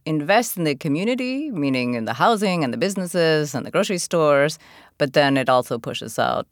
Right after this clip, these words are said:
some people who were there for a long time, potentially, or for sure, definitely, 'cause you just said that the population changed. I have a question about accountability of police. I think, well, it seems that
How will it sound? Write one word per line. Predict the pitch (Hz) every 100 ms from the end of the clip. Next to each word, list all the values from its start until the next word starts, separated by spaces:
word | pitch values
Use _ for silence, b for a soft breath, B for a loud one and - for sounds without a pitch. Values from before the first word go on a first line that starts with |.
| -
some | - -
people | - - 113
who | 113 120 127
were | 123
there | 117 -
for | -
a | 123
long | 123 127
time, | 170 214 - - _ _
potentially, | 143 135 - - 131 131 -
or | 123
for | - 135
sure, | 240 -
definitely, | 151 160 165 127 127 131
'cause | 127 113
you |
just | 131 123
said | - 135
that | - -
the | - 131 - _ _
population | - - 123 123 - 120
changed. | - 147 - - - B B B B B -
I | 208
have | - 466
a |
question | - - 170 -
about | 151 143 131
accountability | 135 143 139 131 139 135 135
of | 127 -
police. | 131 143 165 - - - _
I | 165
think, | 160 - 202 202 190 - b b b - _ _ _ _ -
well, | 160 139
it | -
seems | - 262 247 185 151 -
that | 135 127 113